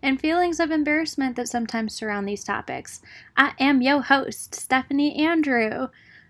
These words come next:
Pew, pew, pew, pew, pew. <laughs> I don't know why I just did finger guns and made that noise, but I figured maybe there, like, was a need for some kind of dramatic sound effect, like a drum roll,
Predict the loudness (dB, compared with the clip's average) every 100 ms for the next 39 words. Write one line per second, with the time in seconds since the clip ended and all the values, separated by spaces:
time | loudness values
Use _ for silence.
0 | 0 6 6 6 4 6 4 4 2 2
1 | 2 6 8 8 8 8 6 6 2 -4
2 | -12 -20 -20 _ -20 -18 -14 -14 -16 -18
3 | -10 -2 2 4 4 4 4 2 2 2
4 | 0 -6 0 0 0 -2 0 2 2 0
5 | 0 -2 -2 -2 -2 2 0 0 _ _
6 | -2 0 0 0 0 0 0 0 2 2
7 | 0 -10 _ -18 2 2 6 8 10 8
8 | 6 4 2 -2 2 4 4 0 -2 -2
9 | 0 -2 0 0 0 0 0 -2 -4 -4
10 | -4 -6 -4 -2 -2 -4 -2 -2 -2 -2
11 | -6 -2 0 2 0 0 0 0 -6 -6
12 | -8 0 0 2 0 0 2 2 0